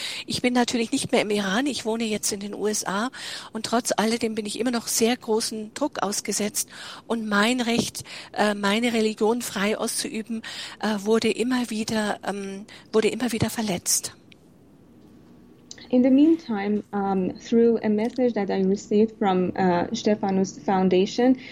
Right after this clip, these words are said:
Speaker 2: uh, I, uh, got familiar with this foundation, and I was told that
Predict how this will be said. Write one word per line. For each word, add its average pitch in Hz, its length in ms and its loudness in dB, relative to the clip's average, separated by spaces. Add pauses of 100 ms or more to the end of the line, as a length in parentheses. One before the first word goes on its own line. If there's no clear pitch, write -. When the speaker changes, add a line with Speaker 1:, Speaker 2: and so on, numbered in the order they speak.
(340)
Speaker 2:
uh, 196 440 2
I, 196 360 4
uh, 180 320 2
got 208 260 2
familiar 220 540 6
with 247 200 0
this 233 200 -2
foundation, 233 920 4
and 214 140 2
I 190 100 2
was 202 240 2
told 214 440 2
that 202 280 0